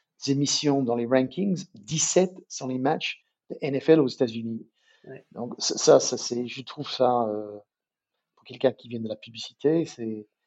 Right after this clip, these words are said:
Speaker 1: c'est hallucinant.
Speaker 2: Ok.
Speaker 1: Et qui démontre le, le, la puissance de la marque. C'est fou.
Speaker 2: Euh, autre question, et après j'aurai une dernière question si t'as encore le temps. Euh, c'est, euh, quelle actualité de l'écosystème, euh, sport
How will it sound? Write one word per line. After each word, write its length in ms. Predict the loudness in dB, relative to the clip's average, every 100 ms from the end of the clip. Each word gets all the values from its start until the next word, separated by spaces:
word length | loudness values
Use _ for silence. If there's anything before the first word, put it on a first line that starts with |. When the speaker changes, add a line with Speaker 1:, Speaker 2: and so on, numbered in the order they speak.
| _ _ _
Speaker 1:
c'est 140 | _ -14
hallucinant. 540 | -10 -8 -6 -8 -10 _ _ _ _ _ _ -18
Speaker 2:
Ok. 160 | -16 -16
Speaker 1:
Et 220 | -16 -16
qui 260 | -16 -12 -6
démontre 340 | -4 -4 -4
le, 180 | -6 -6 -10
le, 180 | -14
la 60 | -14
puissance 400 | -12 -14 -14 -14
de 80 | -12
la 80 | -10
marque. 300 | -10 -12 _ _
C'est 220 | _ -20
fou. 140 | -20 -20 _ _ _ _ 0
Speaker 2:
Euh, 400 | 0 0 -4 -6 -4
autre 260 | -2 -4
question, 340 | -10 -10 -4 0
et 60 |
après 240 | 0 -2 -4
j'aurai 160 | -6
une 80 | -2
dernière 300 | -2 -2 -4
question 280 | -10 -12 -14
si 160 | -12
t'as 100 | -10
encore 200 | -6 -4
le 80 | -4
temps. 260 | -6 -8 -12 _ _ _ -20 -18 -18 -10 0
Euh, 600 | 0 0 -4 -10 -16 -18 -20 _ _
c'est, 400 | -20 -6 -2 2
euh, 80 | 0
quelle 220 | 4 4
actualité 480 | 4 0 -6 -4 -6
de 60 | -6
l'écosystème, 680 | -10 -12 -16 _ -10 -10 -12
euh, 320 | -12 -12 -16
sport 640 | -18 -2 0 0 -4 -18